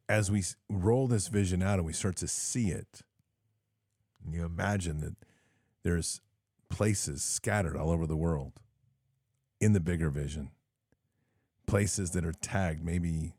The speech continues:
someone suggested last night something like "See a black flag with B O W on it," and you know that it's a safe place.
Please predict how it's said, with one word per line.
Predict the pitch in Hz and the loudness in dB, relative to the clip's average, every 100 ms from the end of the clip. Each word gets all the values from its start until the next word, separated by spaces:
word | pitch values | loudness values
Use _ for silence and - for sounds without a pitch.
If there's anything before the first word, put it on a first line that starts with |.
| _ | _
someone | - 95 87 | -6 -2 0
suggested | 80 76 87 82 - 78 | -2 -4 -4 -4 -4 -4
last | 80 - - | -4 -4 -2
night | 85 76 | -2 -2
something | - 82 85 | -4 -4 -2
like | 76 76 | -2 -4
"See | - - 90 | -4 -2 0
a | 76 | 0
black | 82 80 - | -2 -4 -6
flag | - 80 76 | -4 -4 -4
with | 76 78 | -6 -6
B | 80 | -4
O | 76 | -2
W | 73 82 80 71 | -2 -4 -4 -4
on | 67 67 | -6 -6
it," | 71 | -4
and | 71 | -2
you | 71 | 0
know | 80 78 | 0 -2
that | 69 | -4
it's | 69 - | -8 -8
a | |
safe | - 76 73 - | -6 -6 -8 -8
place. | - - | -8 -8